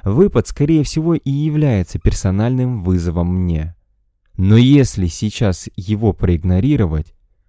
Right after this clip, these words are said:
потом в самый неподходящий момент мы можем получить сокрушительный удар в спину.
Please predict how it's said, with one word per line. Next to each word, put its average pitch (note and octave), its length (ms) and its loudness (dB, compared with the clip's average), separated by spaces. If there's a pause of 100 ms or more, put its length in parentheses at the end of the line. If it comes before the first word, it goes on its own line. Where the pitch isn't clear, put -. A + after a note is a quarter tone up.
потом E3+ 360 2
в - 60 -6
самый B2 420 0
неподходящий F#2 680 -2
момент A2 480 -2
мы F#2 100 -2
можем F#2+ 400 0
получить F2 460 -2
сокрушительный A2+ 840 -4
удар F2+ 320 0
в - 60 -14
спину. D#2+ 640 -2